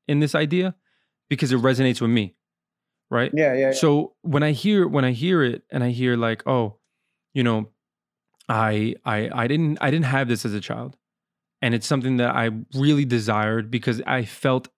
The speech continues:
Speaker 1: the fact that it didn't exist. And I wanted it because I didn't have it. But the thing is about it, it's, it's, um, it's like the idea of, like, like, <clears throat> you don't know what you didn't have.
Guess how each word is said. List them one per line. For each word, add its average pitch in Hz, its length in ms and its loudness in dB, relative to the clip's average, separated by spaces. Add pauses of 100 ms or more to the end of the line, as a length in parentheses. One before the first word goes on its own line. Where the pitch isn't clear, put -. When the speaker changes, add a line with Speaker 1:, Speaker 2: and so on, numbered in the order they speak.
(140)
Speaker 1:
the 131 120 -6
fact 123 280 -2
that 123 140 0
it 107 140 -6
didn't 123 240 0
exist. 107 600 -4 (600)
And 127 100 0
I 117 80 2
wanted 135 440 2
it 147 140 -6
because 123 260 0
I 113 100 2
didn't 120 200 0
have 104 300 -2
it. 98 120 -10 (800)
But 143 80 0
the 131 80 0
thing 156 160 2
is 135 100 2
about 147 300 2
it, 127 180 -4 (320)
it's, - 360 -4
it's, - 240 -4
um, 127 520 0
it's 139 140 -4
like 151 140 0
the 147 160 0
idea 143 400 0
of, 131 220 -2
like, 127 340 0 (920)
like, 127 200 0 (280)
<clears throat> - 300 -20
you 180 380 2
don't 175 300 2
know 160 120 4
what 156 240 0
you 156 60 -2
didn't 143 220 0
have. 127 380 -4